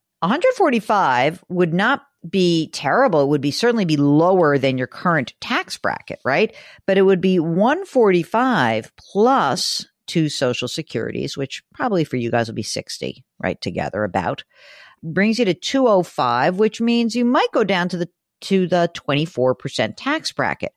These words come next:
If you ran that number quickly with me, you might say, "Oh, then I'll just stick to my traditional, and that's fine." The only question that we have to ask ourselves is whether or not we think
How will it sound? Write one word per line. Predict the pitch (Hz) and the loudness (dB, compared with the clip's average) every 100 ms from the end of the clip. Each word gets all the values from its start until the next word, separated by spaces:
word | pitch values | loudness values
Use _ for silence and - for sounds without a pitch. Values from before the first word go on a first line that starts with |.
| _ - - _ | _ -20 -20 _
If | - 196 | -4 -2
you | 185 175 | -2 -2
ran | 165 220 247 | 0 0 0
that | 214 175 | -2 0
number | 196 190 175 | 0 0 -2
quickly | - 277 - 170 | -2 -4 0 0
with | 156 170 | 2 0
me, | 151 | -2
you | 143 165 | -2 0
might | 160 - | -2 -2
say, | 160 - | -4 0
"Oh, | 370 277 127 - _ _ _ | 0 2 0 -6 _ _ _
then | - 196 190 | -2 0 0
I'll | 190 | 0
just | 190 175 | 0 -2
stick | - 175 - | -2 -4 -2
to | 180 170 170 - | 2 4 2 0
my | 151 151 147 151 143 _ _ _ _ - | 0 0 2 0 -4 _ _ _ _ -14
traditional, | - 185 151 143 127 165 139 180 254 | -4 0 2 2 0 -2 -2 -2 -2
and | 214 175 | -2 0
that's | 165 - | -2 -2
fine." | 262 330 151 - - _ _ _ | -2 0 -2 -6 -18 _ _ _
The | 170 | 0
only | 185 233 | 0 0
question | - 190 175 - 170 165 - | -2 -2 -4 -2 -2 -2 0
that | 151 | -2
we | - 165 | 0 0
have | 160 - | 0 0
to | - | -2
ask | 196 320 - | -2 -4 -4
ourselves | 151 - 143 143 139 | -4 -2 -2 -2 -2
is | 139 | -6
whether | 139 151 147 185 | -4 0 2 0
or | 220 | 0
not | 170 135 | -2 -2
we | 156 | -4
think | 156 123 - | -4 -6 -6